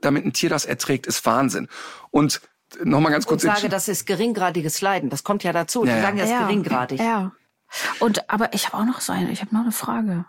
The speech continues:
Speaker 1: Ja,
Speaker 3: Aber
Speaker 1: ich
Speaker 3: du
Speaker 1: woll-,
Speaker 3: darfst zuerst.
Speaker 1: Ja, ja, weil, weil ich wollte noch mal einmal kurz so, und was dann eben oft gesagt wird, ja, und, aber dann lass sie doch am Wochenende wenigstens saufen,
Speaker 3: Ja.
Speaker 1: selbst wenn sie sich nicht übergeben würden, kommt ja dann oft das Argument,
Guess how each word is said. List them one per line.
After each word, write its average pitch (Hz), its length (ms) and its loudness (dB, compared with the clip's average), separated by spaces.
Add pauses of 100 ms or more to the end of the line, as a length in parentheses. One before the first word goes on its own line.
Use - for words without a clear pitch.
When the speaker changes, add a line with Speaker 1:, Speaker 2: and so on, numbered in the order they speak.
(220)
Speaker 1:
Ja, 208 80 2
Speaker 3:
Aber 208 80 4
Speaker 1:
ich 214 60 2
Speaker 3:
du 240 40 6
Speaker 1:
woll-, 254 80 4
Speaker 3:
darfst 262 220 0
zuerst. 208 360 -2
Speaker 1:
Ja, 180 200 2
ja, 220 180 4
weil, 170 140 0
weil 170 200 2
ich 160 80 -2
wollte 240 140 4
noch 202 80 4
mal 165 60 2
einmal 196 260 0
kurz 190 200 2
so, 175 140 2 (300)
und 139 140 4
was 180 140 2
dann - 100 2
eben 151 160 2
oft - 160 -2
gesagt 180 300 2
wird, 170 120 0
ja, 156 80 4
und, 139 120 0
aber 147 140 2
dann 151 140 4
lass 165 140 2
sie - 80 0
doch 175 120 2
am 139 140 2
Wochenende 190 400 4
wenigstens 135 360 0
saufen, 131 280 2
Speaker 3:
Ja. 208 60 4
Speaker 1:
selbst 170 180 0
wenn 175 100 4
sie 160 100 0
sich 131 100 -2
nicht 240 240 4
übergeben 135 540 2
würden, 135 300 4 (380)
kommt 226 320 2
ja 190 80 2
dann 160 140 0
oft - 240 -2
das 185 120 2
Argument, 147 600 2